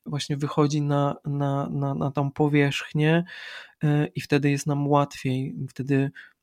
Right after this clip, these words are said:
mm, ten procent podświadomości, który nami steruje w życiu i sabotażuje, jest mniejszy, więc to tak wyglądała moja, moja ścieżka. I też jeszcze tylko powiem, właśnie też chyba w książce to opisałem, że ja na przykład uwielbiałem takie patetyczne ballady miłosne,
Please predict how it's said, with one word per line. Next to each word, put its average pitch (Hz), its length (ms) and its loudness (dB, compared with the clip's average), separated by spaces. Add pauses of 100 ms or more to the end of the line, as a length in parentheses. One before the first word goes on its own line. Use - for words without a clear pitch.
mm, 139 260 -4
ten 139 280 0
procent 151 440 2
podświadomości, 151 760 2
który 143 260 -2
nami 143 240 -2
steruje 147 520 2
w 143 80 -4
życiu 143 460 0
i 143 180 -4
sabotażuje, 143 680 2
jest 143 200 -2
mniejszy, 139 800 0
więc 139 420 -4 (260)
to 160 80 0
tak 160 180 4
wyglądała 160 340 6
moja, 156 320 8
moja 139 280 2
ścieżka. 139 680 -4 (560)
I - 80 0
też - 280 4 (260)
jeszcze 147 240 2
tylko 147 260 2
powiem, 147 220 4
właśnie 147 260 4
też - 200 0
chyba 160 160 6
w - 60 -6
książce 180 340 6
to 165 100 6
opisałem, 147 400 0
że 143 120 4
ja 143 80 6
na 139 40 4
przykład 147 220 0
uwielbiałem 143 480 6
takie 143 260 2
patetyczne - 800 4
ballady 143 720 6
miłosne, 123 300 0